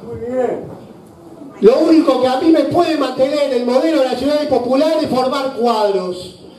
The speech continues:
Es creando cuadros de la disi-, de la disidencia,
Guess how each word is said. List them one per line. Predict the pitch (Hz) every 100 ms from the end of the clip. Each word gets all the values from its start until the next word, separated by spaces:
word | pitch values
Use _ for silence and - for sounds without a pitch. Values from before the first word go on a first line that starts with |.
| - -
Es | 302 311 -
creando | 311 311 339 302 -
cuadros | 269 247 220 208 190 170 - 120 - - - - - -
de | 190
la | 214
disi-, | 233 226 226 226 -
de | 208 220 226
la | 226 - - - - - - -
disidencia, | 208 202 220 247 226 - 151 175